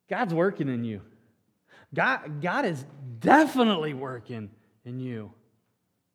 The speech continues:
Wh-, wh-, what if, what if that was the, the, the, the culture in which we had? What if that was the, the truth in which we communicated? Not being fake, not fake news, not coming to church like, "Okay,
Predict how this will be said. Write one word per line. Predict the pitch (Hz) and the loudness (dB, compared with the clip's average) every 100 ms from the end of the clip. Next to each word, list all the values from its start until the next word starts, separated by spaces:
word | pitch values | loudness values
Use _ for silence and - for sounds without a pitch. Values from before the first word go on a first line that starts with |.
| _ _ _ _ _ - | _ _ _ _ _ 0
Wh-, | 240 | 2
wh-, | 240 269 | 6 6
what | 269 | 8
if, | 330 247 | 6 4
what | 233 311 | 4 4
if | 220 147 | 4 4
that | 190 262 214 | 8 10 10
was | 208 165 | 6 6
the, | 175 | 4
the, | 156 165 | 4 4
the, | 160 156 | 4 0
the | 151 156 | 0 -2
culture | 156 202 202 185 170 | -2 0 0 0 -2
in | 156 | -2
which | 147 | -2
we | 151 | -2
had? | 151 | 2
What | 247 | 4
if | 349 190 143 | 4 0 2
that | 180 185 | 6 6
was | 220 170 | 4 2
the, | 160 - - - | 2 -2 -6 -6
the | |
truth | 156 - - 214 247 170 170 | -6 -6 -4 4 4 4 0
in | 143 | -2
which | 143 - | -2 -4
we | 135 | -8
communicated? | 139 147 156 131 - 110 107 110 - _ _ _ _ _ _ _ | -4 -2 0 -2 -6 -14 -12 -14 -16 _ _ _ _ _ _ _
Not | 151 185 | -2 2
being | 180 202 | 4 4
fake, | 196 165 139 - - - _ _ _ _ _ _ _ | 4 2 2 -12 -20 -20 _ _ _ _ _ _ _
not | 139 170 | -6 -6
fake | - 185 185 | 2 0 2
news, | 170 135 - - - _ _ _ _ _ - | -2 -2 -6 -16 -20 _ _ _ _ _ -4
not | 151 180 | 0 2
coming | 196 202 196 | 4 4 2
to | |
church | - 190 180 | 2 0 0
like, | 202 | 0
"Okay, | 247 247 214 | 2 2 0